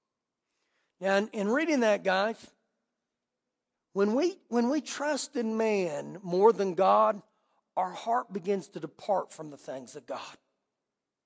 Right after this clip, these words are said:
And the era we live in right now, not only in the world, but even in America, I,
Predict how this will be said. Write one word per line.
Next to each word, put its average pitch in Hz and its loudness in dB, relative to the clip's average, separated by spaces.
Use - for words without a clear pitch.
And 202 0
the 220 -4
era 320 6
we 285 4
live 254 6
in 196 6
right 202 6
now, 208 4
not 240 4
only 277 6
in 247 2
the 220 6
world, 240 6
but 190 2
even 220 0
in 208 2
America, 220 -2
I, 208 0